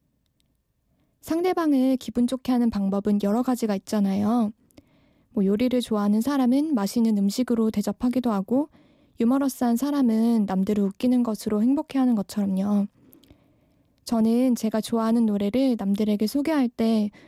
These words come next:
진짜 그렇게 기분 좋을 수가 없더라고요. 친구들에게 가끔씩 리스트를 쫙 적어갖고 선물하기도 하고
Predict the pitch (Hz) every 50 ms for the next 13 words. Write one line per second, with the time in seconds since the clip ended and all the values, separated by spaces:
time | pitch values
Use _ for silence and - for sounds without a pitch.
0 | - - _ - - - - 214 - - 226 226 - - 233 208 - 214 208 226
1 | 220 - - 208 202 - - - - - _ - 208 190 190 - - 208 240 226
2 | - _ _ _ _ _ _ _ _ _ _ _ _ _ _ _ _ _ _ _
3 | _ _ _ - - 320 330 320 349 - 330 302 294 269 254 240 220 226 226 233
4 | 233 - 214 202 - - 214 208 - - 269 269 233 - 202 214 214 - - -
5 | 240 226 220 - - - - - - - 220 220 220 220 220 208 - _ - 202
6 | 202 208 208 214 240 269 285 302 311 285 277 269 262 254 247 233 - 214 - 214
7 | 208 240 220 - 269 339 -